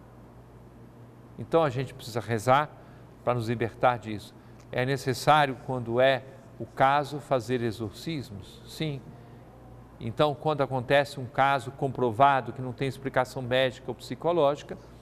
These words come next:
o bispo deve determinar um sacerdote para fazer, eh, o exorcismo. Mas vamos ter cuidado, porque aí aparece alguém que vai fazer uma,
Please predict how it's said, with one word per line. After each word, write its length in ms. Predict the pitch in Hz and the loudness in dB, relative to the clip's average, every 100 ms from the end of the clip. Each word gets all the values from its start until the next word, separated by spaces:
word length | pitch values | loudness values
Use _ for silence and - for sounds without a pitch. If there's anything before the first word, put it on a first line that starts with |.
| - - - - - | -20 -20 -20 -18 -8
o 60 | 147 | 0
bispo 380 | 143 135 139 | 2 2 -4
deve 280 | 151 135 120 | 0 2 2
determinar 640 | 123 120 131 117 113 120 120 | -2 -4 -4 -4 0 0 -2
um 60 | |
sacerdote 720 | 110 120 - 107 95 120 120 - | -6 -8 -6 -8 0 0 0 -2
para 200 | 113 107 | -2 -2
fazer, 440 | 117 101 120 113 - - - - - - - | -6 -6 -6 -6 -12 -20 -20 -20 -20 -20 -12
eh, 320 | 123 113 113 104 | -4 -2 -2 -2
o 100 | 127 | 0
exorcismo. 680 | 120 113 101 - 113 95 95 - - - - - - - - - - - - - - - - | 0 0 -4 -6 -6 -8 -12 -16 -20 -20 -20 -20 -20 -20 -20 -20 -20 -20 -20 -20 -20 -18 -2
Mas 400 | 147 190 180 - - - | 0 2 -2 -12 -20 -6
vamos 200 | 208 262 | -2 0
ter 120 | 262 254 | 0 0
cuidado, 540 | 247 180 143 110 - | 4 6 6 4 -6
porque 220 | 147 - | -8 2
aí 220 | 214 226 | 2 4
aparece 520 | 254 247 226 220 214 220 | 2 2 2 2 -2 -4
alguém 380 | 190 185 220 | -2 -2 -4
que 140 | 214 226 | -6 0
vai 160 | 208 | 0
fazer 440 | 190 185 151 170 156 | 2 -2 2 2 2
uma, 320 | 131 120 | 0 -2